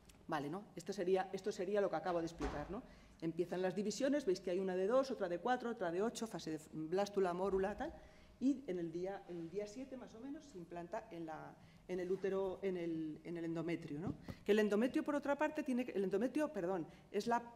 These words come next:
es el, la, la musculatura uterina, ¿no? Entonces, necesita también una preparación. El, el endometrio se prepara con una gran vascularización, con progesterona, se, se vuelve más gordito, precisamente para albergar un embrión.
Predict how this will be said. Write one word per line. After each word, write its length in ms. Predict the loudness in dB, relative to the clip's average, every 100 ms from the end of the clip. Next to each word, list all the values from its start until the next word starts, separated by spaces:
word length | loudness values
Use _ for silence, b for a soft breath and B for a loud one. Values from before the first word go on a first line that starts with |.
| -2
es 220 | 0 0
el, 280 | 0 -2 2
la, 160 | 0 2
la 100 | 2
musculatura 580 | 2 6 6 6 4
uterina, 480 | 4 4 4 2 0 -6 -18 -20 -8
¿no? 140 | -8 -8 B B B
Entonces, 320 | -4 -4 0
necesita 640 | 0 2 0 0 0 2
también 460 | 2 2 2 2 0 2
una 200 | 4 6
preparación. 720 | 4 4 0 0 0 0 -2 -10 B B B -12
El, 200 | -4 -2 0
el 120 | -2
endometrio 400 | 0 0 0 0
se 120 | 0
prepara 680 | 0 2 4 4 2 0 -2
con 100 | 2
una 140 | 4 4
gran 200 | 4 2
vascularización, 1040 | 0 2 0 0 -2 -2 4 6 6 4
con 140 | 0
progesterona, 840 | -4 -8 -6 0 2 2 0 -2 -4 B B
se, 280 | -2 2 2
se 120 | 2
vuelve 200 | 4 4
más 200 | 4 2
gordito, 500 | 2 2 2 2 0
precisamente 640 | 2 4 4 4 2 2 2
para 160 | 4
albergar 340 | 6 4 2 2
un 140 | 2
embrión. 380 | 0 -2 -2 -4